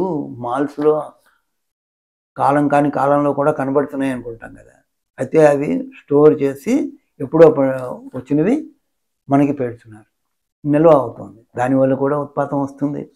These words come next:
జీర్ణక్రియలో ప్రాబ్లం వచ్చి ఇవన్నీ రాహుజన్య క్రియలు అన్నమాట. దాన్ని శాంతి చేసుకోవాలి. ఏమండి, పాలిస్తున్న నల్లని గోవుని ఆతుసి తిల, శంఖ, వస్త్రయుగ్మాలను బ్రాహ్మణులకు దానం ఇచ్చి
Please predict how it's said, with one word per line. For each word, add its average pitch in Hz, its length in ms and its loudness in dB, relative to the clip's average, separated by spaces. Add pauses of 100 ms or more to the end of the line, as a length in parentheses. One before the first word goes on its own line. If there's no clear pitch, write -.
(240)
జీర్ణక్రియలో 131 920 -2 (440)
ప్రాబ్లం 131 340 -2 (100)
వచ్చి - 160 -16
ఇవన్నీ 143 320 -4 (120)
రాహుజన్య 139 560 2
క్రియలు 50 380 -14
అన్నమాట. - 200 -20 (1200)
దాన్ని 131 280 -4
శాంతి 104 480 -10
చేసుకోవాలి. - 640 -16 (960)
ఏమండి, 185 280 -4 (1200)
పాలిస్తున్న 143 560 0 (180)
నల్లని 139 420 2
గోవుని 120 400 -2 (220)
ఆతుసి 123 520 -12 (220)
తిల, 135 180 2 (220)
శంఖ, 131 320 -8 (240)
వస్త్రయుగ్మాలను 117 840 -6
బ్రాహ్మణులకు 110 520 -10
దానం 117 360 -10
ఇచ్చి - 200 -18